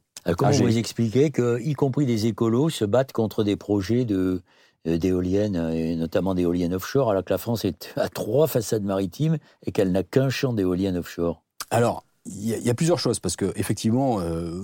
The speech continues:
Speaker 2: nous, on soutient, euh, les, les, le, l'éolien et les énergies renouvelables. Après, ça ne veut pas dire qu'on est, euh,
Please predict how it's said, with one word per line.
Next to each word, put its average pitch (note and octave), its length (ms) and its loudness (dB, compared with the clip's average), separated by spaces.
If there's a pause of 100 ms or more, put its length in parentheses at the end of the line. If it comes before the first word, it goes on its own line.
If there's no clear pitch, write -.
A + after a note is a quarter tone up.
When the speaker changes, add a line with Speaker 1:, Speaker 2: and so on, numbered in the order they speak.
Speaker 2:
nous, C3+ 160 2
on A#2+ 80 0
soutient, A2+ 400 -2
euh, E2 180 -2
les, E2+ 260 -4
les, F#2 240 -2
le, E2+ 480 -10
l'éolien G2 420 0
et - 20 0
les F2+ 140 -2
énergies F2+ 280 -6
renouvelables. A2+ 540 0
Après, - 220 -2
ça G2+ 120 -4
ne F#2 40 0
veut F#2 80 -2
pas F#2 140 -4
dire D#3+ 180 2
qu'on G2+ 220 0
est, D3 280 2
euh, F#2 220 -2